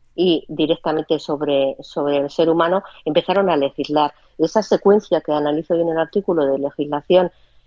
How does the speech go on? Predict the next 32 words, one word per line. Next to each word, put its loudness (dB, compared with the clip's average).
eh, 4
que, 2
que 0
va 0
a -2
favor 2
de, 2
de, -2
de -4
controlar -2
los -4
efectos -8
que -2
el -6
ser -2
humano 0
produce, 0
efectos -2
negativos 0
del -2
ser -4
humano 0
en 0
la 0
naturaleza, 0
eh, 4
se 2
está 0
produciendo 0
en 2
estos -4
años, 0